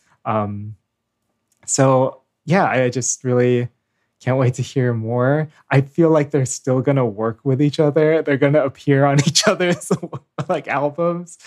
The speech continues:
Um, so, uh, well, uh, that would be fun. And you, so, yeah, I, I think we're, we're still i-, in, there's a lot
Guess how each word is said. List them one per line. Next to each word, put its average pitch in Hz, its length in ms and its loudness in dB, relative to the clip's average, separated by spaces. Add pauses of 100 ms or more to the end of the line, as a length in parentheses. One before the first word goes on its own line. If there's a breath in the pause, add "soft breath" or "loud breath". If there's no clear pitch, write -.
(320 loud breath)
Um, 143 580 0 (380 loud breath)
so, 165 320 2
uh, - 180 2
well, 180 80 4
uh, 175 340 0
that 160 140 2
would 156 120 0
be 156 120 0
fun. 135 460 0 (100)
And 156 140 -4
you, 220 160 -8 (280)
so, 143 540 0 (340)
yeah, 185 400 2
I, 143 200 -2
I 131 80 -6
think 139 500 -6 (440)
we're, 139 300 -2
we're 127 140 -4
still 135 500 0
i-, - 220 -6 (120)
in, 117 520 -6 (680)
there's 135 240 -2
a 151 160 -2
lot 123 340 0